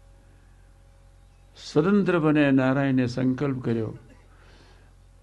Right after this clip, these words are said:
કે ભારતની ધરતી પર જવું છે. એમાં ગુજરાતને સ્વીકારી.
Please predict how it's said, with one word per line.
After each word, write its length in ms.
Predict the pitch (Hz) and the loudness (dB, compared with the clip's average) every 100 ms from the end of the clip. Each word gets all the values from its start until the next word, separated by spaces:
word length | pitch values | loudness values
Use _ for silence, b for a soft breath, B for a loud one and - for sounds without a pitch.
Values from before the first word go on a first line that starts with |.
| - - - - _ - _ - | -20 -20 -20 -20 _ -20 _ -4
કે 120 | 127 | -2
ભારતની 600 | 120 117 139 147 147 131 | 0 0 0 0 0 0
ધરતી 380 | 117 117 131 123 | 0 -4 -4 -4
પર 180 | 117 | -4
જવું 380 | 104 110 117 110 | -4 -4 -4 -6
છે. 220 | - 107 - - - _ - - - - - - - - - - b b b b b b _ _ - - _ _ - - - | -10 -12 -12 -20 -20 _ -20 -20 -20 -20 -20 -20 -20 -20 -20 -20 b b b b b b _ _ -20 -20 _ _ -20 -20 -4
એમાં 260 | 143 175 190 | 2 4 4
ગુજરાતને 640 | 165 170 175 214 220 202 196 | 6 6 6 6 2 0 4
સ્વીકારી. 560 | 220 214 180 110 85 | 4 4 -2 -2 -8